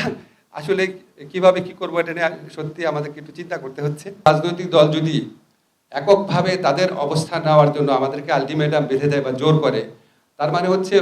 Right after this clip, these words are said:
ওনাদের মধ্যে ঐকমত্য নাই এবং ওনারা চাচ্ছেন ওনাদের দলীয় পজিশনটা যেন এই সরকার আপহোল্ড করে। এটা তো দুর্ভাগ্যজনক। তো এখন আমাদের এই ডিফিকাল্ট পজিশনের মধ্যে দিয়ে আমাদেরকে যেতে হবে। আমরা আমাদের দায়িত্ব পালন করব, রাজনৈতিক দলগুলোকে অবশ্যই তাদের দায়িত্ব পালন করতে হবে।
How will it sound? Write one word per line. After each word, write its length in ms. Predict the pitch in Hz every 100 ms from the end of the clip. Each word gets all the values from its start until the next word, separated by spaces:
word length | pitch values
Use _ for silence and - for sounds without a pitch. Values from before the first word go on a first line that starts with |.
| -
ওনাদের 340 | 170 180 196
মধ্যে 260 | 196 190 190
ঐকমত্য 600 | 185 156 185 175 175 175
নাই 320 | 170 180 175 185 269 - - _ _ _ _
এবং 120 | - 165
ওনারা 240 | 175 185
চাচ্ছেন 300 | 185 202 214
ওনাদের 340 | 180 180 185
দলীয় 280 | 175 180 190
পজিশনটা 420 | 180 165 - 190
যেন 140 | 196 190
এই 100 | 170
সরকার 260 | 160 156
আপহোল্ড 360 | 131 123 143 123
করে। 160 | 113 110 - _ _ _
এটা 60 | -
তো 80 | 220
দুর্ভাগ্যজনক। 720 | 220 208 220 220 208 151 - - - _ _
তো 80 | 170
এখন 220 | 190 226
আমাদের 400 | 214 214 214 214
এই 100 | 196
ডিফিকাল্ট 440 | 196 196 226 196 196 - _ _
পজিশনের 340 | 160 160 185
মধ্যে 220 | 180 175
দিয়ে 100 | 170
আমাদেরকে 280 | 170 170 165
যেতে 220 | 156 160
হবে। 220 | 156 160 214 - _ _ _
আমরা 260 | 120 123 165
আমাদের 240 | 160 156
দায়িত্ব 280 | 160 156 160
পালন 220 | 156 151 147
করব, 200 | 151 196
রাজনৈতিক 420 | 143 127 143 143
দলগুলোকে 440 | 143 139 139 139
অবশ্যই 560 | 160 147 147 160 165 160
তাদের 280 | 156 131 123
দায়িত্ব 300 | 123 123 -
পালন 140 | 113
করতে 320 | 107 - -
হবে। 160 | - -